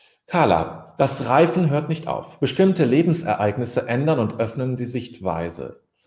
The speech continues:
Man erkennt den Wert des Augenblicks und es hilft, Positives zu erkennen." Ja. Bestimmte Lebensereignisse ändern und öffnen die Sichtweise, genau. Das ist ja genau das Gemeine, dass die Kuppel, dass, äh, die, die Ruine, dass die Kirche sozusagen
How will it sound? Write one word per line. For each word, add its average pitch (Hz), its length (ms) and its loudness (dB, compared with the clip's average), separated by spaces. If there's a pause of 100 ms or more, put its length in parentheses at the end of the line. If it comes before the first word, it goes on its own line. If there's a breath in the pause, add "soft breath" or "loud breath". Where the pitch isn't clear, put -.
(240)
Man 107 140 -4
erkennt 127 440 -4
den 101 200 -6
Wert 110 380 0
des - 200 -10
Augenblicks 127 580 -2
und 110 160 -10
es 107 120 -10
hilft, 110 260 -8
Positives 110 640 -8
zu - 120 -14
erkennen." 76 520 -14 (580)
Ja. - 360 -10 (1300)
Bestimmte - 320 -10
Lebensereignisse 131 400 -4
ändern 123 240 -8
und 123 100 -8
öffnen 117 280 -10
die 110 80 -12
Sichtweise, 92 560 -12
genau. 117 340 -10
Das - 160 -10
ist 160 140 -6
ja 147 80 0
genau 127 260 -2
das 120 180 -8
Gemeine, 110 540 -6 (360 loud breath)
dass 127 260 0
die 127 100 -8
Kuppel, 214 680 2 (220)
dass, - 360 -6
äh, 123 220 0
die, 127 100 -4
die 131 140 -2
Ruine, 160 300 -2
dass 143 160 2
die 127 80 -8
Kirche 180 340 2
sozusagen 131 600 -4